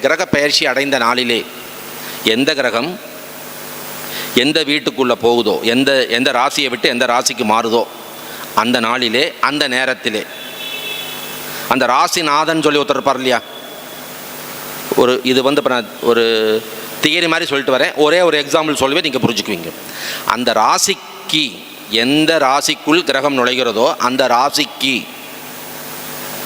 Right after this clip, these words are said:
ஐந்தாம் அதிபதி யாருன்னு பார்க்கணும். அந்த ஐந்தாம் அதிபதி கோச்சாரத்துல ஒரு பக்கம் போயிட்டு இருப்பாரு,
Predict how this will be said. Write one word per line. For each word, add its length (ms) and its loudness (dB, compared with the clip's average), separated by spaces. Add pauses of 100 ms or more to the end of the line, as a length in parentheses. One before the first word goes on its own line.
(720)
ஐந்தாம் 580 2
அதிபதி 360 2
யாருன்னு 360 2
பார்க்கணும். 400 -2 (1800)
அந்த 140 2 (200)
ஐந்தாம் 520 2 (280)
அதிபதி 540 2 (180)
கோச்சாரத்துல 600 2
ஒரு 120 4
பக்கம் 220 2
போயிட்டு 200 4
இருப்பாரு, 300 0